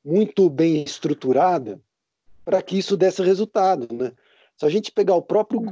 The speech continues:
estado de São Paulo, por exemplo, também, eu vi uma outra entrevista com o infectologista da Unesp. Ele, ele usou uma metáfora que eu achei bem interessante. Ele falou: olha, vamos pegar o centro, a, é, a cidade de São Paulo e a região metropolitana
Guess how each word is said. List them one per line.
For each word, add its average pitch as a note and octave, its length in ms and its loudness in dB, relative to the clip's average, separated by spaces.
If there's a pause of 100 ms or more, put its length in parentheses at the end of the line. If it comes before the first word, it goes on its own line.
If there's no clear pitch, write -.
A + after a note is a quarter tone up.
(160)
estado F#3 380 -2
de D#3 100 -16
São G3 220 -4
Paulo, F3+ 380 0
por C#3 180 -2
exemplo, D3 420 -2
também, F3 360 -6 (300)
eu C3+ 100 0
vi C3+ 160 -2
uma G3+ 100 6
outra F#3+ 240 2
entrevista F3+ 500 0
com F3 100 -6
o - 20 2
infectologista E3+ 920 -2
da F3+ 80 4
Unesp. D#3+ 480 0 (420)
Ele, D3 140 -8 (220)
ele E3 160 2
usou E3 220 4
uma F3+ 80 4
metáfora F3+ 460 0
que - 80 -2
eu F3+ 40 2
achei F3 200 -4
bem D#3 240 0
interessante. F#3 760 -2
Ele - 80 -10
falou: F#3+ 220 2
olha, A2 160 -4 (400)
vamos G#3 320 0
pegar F#3 280 2
o E3+ 80 0
centro, F#3+ 560 0
a, F#3 160 -4
é, B2 340 -8 (320)
a - 60 -16
cidade E3 440 0
de C3+ 120 -10
São A#2+ 220 -4
Paulo C#3 520 0 (340)
e C#3 120 0
a C#3 40 0
região C#3+ 360 0
metropolitana D#3 1200 -2